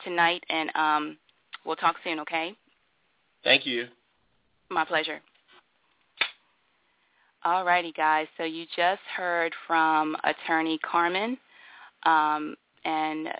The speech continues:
Speaker 1: Mama Grace was on the call as well. And, uh, really, you know, it's all about, guys, being able to deal with those painful situations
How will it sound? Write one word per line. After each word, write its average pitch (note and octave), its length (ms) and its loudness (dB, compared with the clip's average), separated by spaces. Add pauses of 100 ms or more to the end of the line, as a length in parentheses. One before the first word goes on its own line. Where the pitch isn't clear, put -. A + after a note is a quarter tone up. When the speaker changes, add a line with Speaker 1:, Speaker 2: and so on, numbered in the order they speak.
Speaker 1:
Mama D#3+ 380 2
Grace D#3+ 280 -4 (120)
was F3 120 -10 (120)
on E3 260 -4
the E3 100 -12
call E3+ 380 -2
as E3 100 -8 (100)
well. E3 420 0 (720)
And, D#3+ 400 2
uh, D#3 440 2
really, F#3+ 400 0
you F3+ 160 -6
know, E3 440 2
it's - 160 -4 (480)
all F3 240 2
about, E3+ 400 -2
guys, D#3 360 -4 (140)
being E3 360 -6
able D#3+ 360 -8 (120)
to E3 80 -8 (120)
deal D#3 260 -6
with D3+ 260 -6
those D3+ 180 -4 (120)
painful D#3 380 -4
situations D#3 800 -4